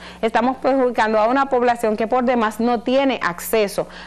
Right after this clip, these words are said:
a una buena educación, porque lamentablemente las limitaciones que hay en la provincia de Independencia en sentido general, o sea, el país tiene problemáticas en términos educativos, pues súmele esto que estamos hablando de una de las tres provincias más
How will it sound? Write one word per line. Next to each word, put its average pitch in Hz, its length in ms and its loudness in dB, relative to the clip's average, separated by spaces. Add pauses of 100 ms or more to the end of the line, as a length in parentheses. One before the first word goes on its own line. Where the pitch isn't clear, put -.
a 240 140 2
una 349 240 2
buena 339 320 2
educación, 302 800 0
porque 220 240 0
lamentablemente 254 1300 2
las 233 180 4
limitaciones 262 1040 0
que 208 180 2
hay 185 260 4 (540)
en 320 240 2
la 277 140 4
provincia 247 380 2
de 269 80 0
Independencia 262 520 2
en 247 80 0
sentido 254 340 0
general, 240 380 2
o 226 60 0
sea, 240 160 2
el 240 80 0
país 277 340 0
tiene 349 240 2
problemáticas 277 800 0
en 240 140 0
términos 262 440 0
educativos, 190 760 0 (400)
pues 247 180 2
súmele 349 600 2
esto 254 200 0
que 240 80 2
estamos 269 380 2
hablando 254 380 2
de 240 140 4
una 294 300 2
de 254 100 2
las 240 180 0
tres 277 260 2
provincias 254 600 0
más 277 240 2